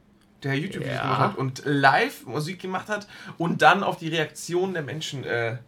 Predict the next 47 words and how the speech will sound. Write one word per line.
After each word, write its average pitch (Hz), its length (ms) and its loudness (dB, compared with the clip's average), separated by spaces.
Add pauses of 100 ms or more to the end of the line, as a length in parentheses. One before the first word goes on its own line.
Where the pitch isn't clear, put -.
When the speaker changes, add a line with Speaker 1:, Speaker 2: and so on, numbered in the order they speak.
(400)
Speaker 1:
eingegangen 127 440 -2
ist. - 240 -10
Speaker 2:
Stimmt, 151 320 0
es 117 80 -6
gibt - 160 -2
Speaker 1:
Das 202 60 2
Speaker 2:
auch - 40 0
Speaker 1:
war 147 80 0
Speaker 2:
diesen 165 140 0
Speaker 1:
sehr 190 120 6
Speaker 2:
einen 208 80 6
Speaker 1:
lustig. 196 220 2
Speaker 2:
Typen, 185 140 -6
der 180 100 4
das 165 120 2
komplette 190 320 -2
Let 165 180 4
It 135 160 -2
Go 180 200 6
damit 131 220 4
gesungen 113 380 0
hat 165 160 0
und 143 120 -4
die 139 40 0
Leute 151 220 2
einfach 151 160 -4
zum 143 160 -8
Lachen 175 240 -4
gebracht 110 380 -6
hat. - 120 -14
Speaker 1:
Ja, 160 120 6
dann 160 100 8
gibt's 180 160 -2
natürlich 170 220 -4
die 147 140 -6
ganzen, 180 420 -2
die 147 80 -6
ganzen 160 280 -4
Videos, 185 220 -6
die 139 60 -6
dann 131 100 -2
einfach 131 160 -4
fake 170 260 -8
abgespielt - 440 -8
wurden, 127 200 -2
Speaker 2:
Mhm. 165 200 -4
Speaker 1:
einfach. 147 320 -10